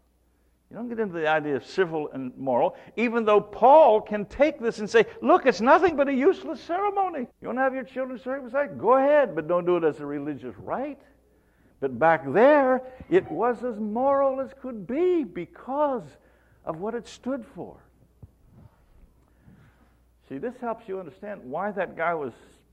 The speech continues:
stoned to death for just picking up a couple sticks. That was the worst possible sin that man could have committed,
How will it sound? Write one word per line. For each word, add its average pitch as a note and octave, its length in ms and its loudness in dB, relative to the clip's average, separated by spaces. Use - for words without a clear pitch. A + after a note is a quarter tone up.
stoned F#3+ 240 -2
to D#3+ 80 -4
death C3+ 320 -2
for C3+ 80 -10
just B2+ 260 -14
picking E3 280 -8
up B2 120 -4
a A#2 60 -10
couple B2 280 -8
sticks. - 360 -12
That B3+ 120 2
was F#3+ 120 -4
the D3 100 -6
worst G#3+ 480 -2
possible G3+ 540 -10
sin A#3 260 -8
that G#3 220 -10
man A3 240 -8
could A3+ 160 -10
have A3+ 120 -12
committed, C4 440 -12